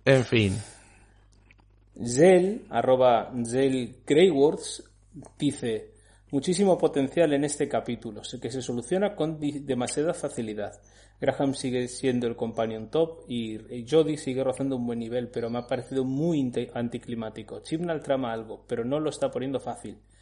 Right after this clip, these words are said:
Speaker 2: Miau. Esto del, de que la, de la, de la trama se resuelve bastante fácil es bastante, es,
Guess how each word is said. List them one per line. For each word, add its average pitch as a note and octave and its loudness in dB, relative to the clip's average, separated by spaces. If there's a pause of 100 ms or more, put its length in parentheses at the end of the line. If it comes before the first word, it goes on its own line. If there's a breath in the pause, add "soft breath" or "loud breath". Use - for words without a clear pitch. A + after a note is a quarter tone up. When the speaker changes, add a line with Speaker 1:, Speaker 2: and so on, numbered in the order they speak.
(220)
Speaker 2:
Miau. A3+ 0 (640 soft breath)
Esto G3 4
del, F#3+ 4 (880)
de C#3 2
que C#3 0
la, B2+ 2
de C3 -8
la, B2+ -4
de B2+ -4
la B2 -2
trama D#3+ 2
se - 0
resuelve C#3+ 0
bastante C#3 0
fácil - 0
es C3 -2
bastante, A#2+ -2
es, - -10